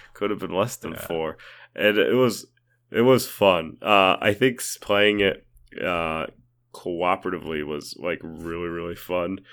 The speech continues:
Speaker 1: And you get, like, it can be couch or network co-op. It's, uh, they're, uh, it's got some decent, like, A Is and,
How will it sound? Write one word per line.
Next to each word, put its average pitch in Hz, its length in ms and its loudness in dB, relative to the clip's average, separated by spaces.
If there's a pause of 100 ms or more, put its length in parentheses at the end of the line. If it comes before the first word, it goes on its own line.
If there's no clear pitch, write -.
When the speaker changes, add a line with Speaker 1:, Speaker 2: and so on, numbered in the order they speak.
(300)
Speaker 1:
And 95 280 -2
you 90 200 -6
get, 104 260 2
like, 95 280 -2 (800)
it 107 200 -2
can 104 160 0
be 107 80 -4
couch 104 460 0
or 113 240 0
network 101 720 -2
co-op. 92 500 0 (440)
It's, - 380 -10 (200)
uh, - 80 -12 (300)
they're, 92 420 2
uh, 80 420 0 (500)
it's - 160 -8
got 98 280 4
some 90 360 -6 (380)
decent, 101 560 -6
like, 95 280 0
A 101 160 4 (260)
Is 87 140 -4
and, - 160 -12